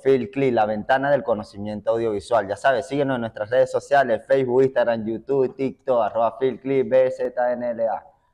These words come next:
Seguimos con el hermano, nuestro invitado del día de hoy, el hermano Fran Rojas. Bueno, Fran, síguenos contando sobre el diseño, qué programas usa para diseñar. Ahorita nos diste el tip de,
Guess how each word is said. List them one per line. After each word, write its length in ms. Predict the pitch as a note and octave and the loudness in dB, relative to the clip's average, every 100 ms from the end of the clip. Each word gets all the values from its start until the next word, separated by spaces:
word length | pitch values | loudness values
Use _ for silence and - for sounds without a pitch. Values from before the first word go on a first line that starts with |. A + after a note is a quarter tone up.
| _ _ _ _ _ _ _ _ | _ _ _ _ _ _ _ _
Seguimos 400 | F#2+ F2+ G2+ A2+ | -6 -4 -4 0
con 180 | A#2 A#2 | 0 2
el 80 | G#2+ | 0
hermano, 460 | G2 G#2 A2+ A2+ | 0 -2 -4 -4
nuestro 260 | G#2+ G#2 F#2 | -6 -8 -8
invitado 380 | F#2 F2+ F#2 G#2 | -8 -6 -2 -2
del 160 | G#2 | -2
día 160 | G#2+ A2 | 0 0
de 120 | G2 | 2
hoy, 320 | G#2+ A2+ A2 G#2+ - | 2 2 0 -10 -20
el 60 | D#2 | -14
hermano 420 | E2+ F2+ F#2+ F#2+ - | -12 -12 -12 -14 -6
Fran 580 | G#2 G#2 G#2 G2+ G2 G2+ _ | -2 -2 -4 -10 -14 -20 _
Rojas. 1400 | _ F2 F2 E2+ D#2+ - - D2 C2 - - - - _ _ _ _ _ _ _ | _ -8 -6 -6 -10 -14 -20 -18 -18 -20 -20 -20 -20 _ _ _ _ _ _ _
Bueno, 220 | G2+ G#2 | -6 -4
Fran, 480 | G2 A2+ A2+ F#2+ E2+ - _ _ _ | -2 0 0 -2 -10 -18 _ _ _
síguenos 600 | _ G2+ G#2+ A#2 A#2 A2+ | _ 0 2 2 4 4
contando 680 | - G2+ G2+ G2+ G#2 A2+ A2 | 2 -2 -2 -2 2 4 4
sobre 260 | A2 A2 G#2+ | 2 2 2
el 80 | |
diseño, 580 | F#2+ F#2 - B2 A2+ G2 | -2 -2 2 2 2 -2
qué 120 | - | -4
programas 580 | - G#2+ A2 A2 A2+ A2+ A#2 | -2 0 0 0 -4 -8 -6
usa 600 | A#2 A2+ A#2+ A2+ A2 - _ _ _ _ _ - | -6 -4 0 0 -2 -8 _ _ _ _ _ -8
para 160 | G2+ | -4
diseñar. 500 | G2+ F#2+ F#2 F2+ A2+ | -4 -6 -8 -4 -2
Ahorita 340 | G#2 F#2 F2 G#2 | -2 -4 -4 -4
nos 160 | G#2+ G2 | -4 -6
diste 300 | F2 - A2+ | -6 -4 -2
el 200 | F#2 - | -4 -6
tip 280 | G2 F#2+ - | -8 -10 -6
de, 440 | G#2+ A2 G2+ D#2 | -2 -2 -4 -8